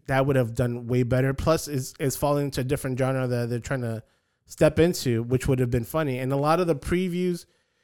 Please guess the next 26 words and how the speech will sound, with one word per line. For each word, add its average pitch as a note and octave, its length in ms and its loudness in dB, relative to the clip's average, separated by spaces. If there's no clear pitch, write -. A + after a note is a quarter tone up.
and B2+ 100 -10
a C#3 40 -2
lot C3+ 240 2
of C#3+ 220 0
the, C3 380 -2
the, A#2+ 380 -4
um, G#2 640 -8
teasers, F3 720 -2
other D#3+ 220 2
than D#3+ 160 0
the C#3+ 80 0
cur-, C3 260 -6
the, C3 220 -2
the B2 200 -8
trailers, C#3 600 0
have C3 320 -2
been, C3+ 140 0
like, B2+ 180 -2
mockumentary C3+ 680 0
style, B2 600 0
uh, - 80 -2
s-, - 300 -4
skits - 460 0
that C#3 100 0
they B2 160 0
did. F#2 320 -8